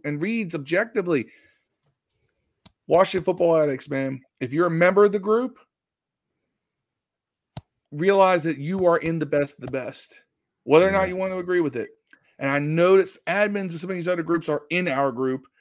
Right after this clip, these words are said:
Speaker 1: and I'm saying this out loud right now. Your, our group is the gold standard as far as discussing this team and not acting like a bunch of jackasses.
Speaker 2: Yeah, we're, I think we're pretty good at screening criteria too. So if, if you just even look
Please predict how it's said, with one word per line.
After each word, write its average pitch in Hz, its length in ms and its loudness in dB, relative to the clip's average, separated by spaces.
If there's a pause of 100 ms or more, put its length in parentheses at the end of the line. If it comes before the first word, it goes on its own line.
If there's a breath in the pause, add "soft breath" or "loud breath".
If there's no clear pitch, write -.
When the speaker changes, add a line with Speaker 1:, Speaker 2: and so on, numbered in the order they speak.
Speaker 1:
and 131 120 -4
I'm 143 100 -2
saying 165 280 -2
this 160 200 -6
out 160 200 -2
loud 156 220 0
right 156 180 0
now. 143 380 -6 (1300)
Your, 147 300 0 (300)
our 156 160 4
group 165 280 0
is 147 300 -2
the 143 80 -12
gold 139 300 -2
standard 107 520 -10
as 120 120 -10
far 131 260 -4
as 120 120 -10 (260)
discussing 151 540 -2
this 143 160 -6
team 143 380 -6 (220 soft breath)
and 127 100 -10
not 143 200 -2
acting 143 260 -6
like 135 120 -8
a - 40 -20
bunch 131 180 -8
of 107 60 -18
jackasses. 110 640 -10 (1200)
Speaker 2:
Yeah, 95 260 -4
we're, 143 280 0
I 160 60 -2
think 156 140 -2
we're 131 80 0
pretty 104 200 2
good 98 140 2
at - 100 -6
screening 98 440 -4
criteria 92 540 -6
too. 92 280 -8
So 85 320 -8
if, 82 140 -14
if 90 200 -16
you 113 140 -6
just 101 260 -8
even 92 320 -6
look 90 240 -8